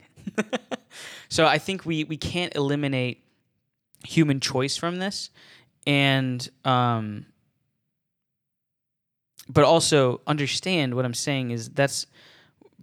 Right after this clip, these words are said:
by me saying these things, I'm not placing a limitation. We can't place a limitation on God. And I think when we limit, going back to foreknowledge, when we limit, um, what God knows to,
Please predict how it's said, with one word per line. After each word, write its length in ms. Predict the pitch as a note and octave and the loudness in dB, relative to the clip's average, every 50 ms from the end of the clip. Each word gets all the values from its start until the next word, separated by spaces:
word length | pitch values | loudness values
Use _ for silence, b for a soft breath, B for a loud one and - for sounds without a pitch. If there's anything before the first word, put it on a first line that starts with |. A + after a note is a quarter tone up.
| _ | _
by 160 | - D3 E3 | 2 2 4
me 140 | E3 E3 D3+ | 4 2 0
saying 240 | C#3 - D3+ C#3 C#3 | 0 0 0 0 0
these 160 | C3+ A#2+ - | -2 -4 -4
things, 160 | C3 B2+ A#2+ | -4 -4 -4
I'm 160 | B2+ A#2+ B2 B2+ | -4 -2 0 2
not 380 | C#3 C#3+ C#3+ - - _ - | 2 2 2 2 0 _ -16
placing 420 | - - - C3+ C3 - - B2+ A#2+ | -8 -4 -2 -2 0 -2 -2 -4 -4
a 40 | |
limitation. 540 | B2 B2 A#2 A2+ G#2+ - - B2+ A#2 B2 B2+ | -4 -4 -4 -4 -6 -4 -4 -4 -4 -6 -8
We 100 | A#2+ A#2 | -10 -10
can't 380 | A2 - - - G3 F#3+ - _ | -10 -8 -6 -4 -4 -4 -4 _
place 280 | - - C#3 B2+ - | -8 -6 -6 -6 -4
a 40 | C3 | -4
limitation 720 | B2+ C3 B2+ A#2+ A2+ - - C3 B2 - - - A2+ A2+ - - _ | -4 -4 -4 -4 -6 -4 -4 -4 -4 -4 -6 -8 -8 -10 -12 -12 _
on 220 | - C3 B2 A#2 A2+ | -4 -2 -2 -2 -2
God. 420 | A2 - A#2+ A2+ A2 G#2+ G#2 B2+ - B B B B B B B - | -4 -2 -2 -2 -2 -2 -4 -8 -14 B B B B B B B 0
And 80 | D3+ | 2
I 60 | E3 | 2
think 240 | F3+ - D#3+ - - | 2 0 -2 -4 -2
when 80 | A3 G3 | 0 0
we 100 | E3+ D3 | 0 0
limit, 420 | C#3+ C#3+ D3 D3 D3+ C#3+ C3+ - - - - - B3 - _ _ - | 0 0 0 0 0 -2 -4 -6 -8 -16 -20 -20 -20 -20 _ _ 0
going 160 | - D3 C#3+ | 0 2 4
back 160 | C#3 C3+ C3+ | 2 2 0
to 80 | - C3 | -2 -6
foreknowledge, 680 | - - C#3+ C#3 C#3 C3+ A#2+ A#2 A2+ A2+ A#2+ B2 - B B B B B B B | -6 -4 -2 -2 0 0 -2 -2 -4 -4 -6 -8 -12 B B B B B B B
when 120 | B C#3+ | B 0
we 140 | E3 F3+ F3 | 2 2 2
limit, 580 | D#3 D3 C#3+ D3 D3+ D#3 D#3 C#3+ C#3 C3 - - _ _ _ _ _ _ _ _ _ _ _ _ _ _ _ _ _ _ _ _ _ _ _ | 2 2 4 4 4 4 4 4 4 2 0 -4 _ _ _ _ _ _ _ _ _ _ _ _ _ _ _ _ _ _ _ _ _ _ _
um, 580 | - C#3 B2+ B2 B2 A#2 A2+ A2 G#2+ G#2 A2 - - _ _ _ _ _ _ - | 0 2 2 2 2 2 0 -2 -6 -8 -12 -14 -18 _ _ _ _ _ _ -6
what 280 | C#3 C3 D3 - - | 0 2 2 2 2
God 300 | C3+ C#3+ B2+ B2 A#2+ A#2 | 0 0 2 2 0 -2
knows 640 | A#2 A2+ A#2 A#2 A#2 B2 D3 F3 G#3 G3+ - - - _ _ _ _ _ _ _ _ _ _ | -4 -4 -2 -2 -2 -2 -4 -6 -8 -8 -10 -12 -12 _ _ _ _ _ _ _ _ _ _
to, 320 | - - D3 C#3 C3+ C3+ | -8 -4 -2 0 0 0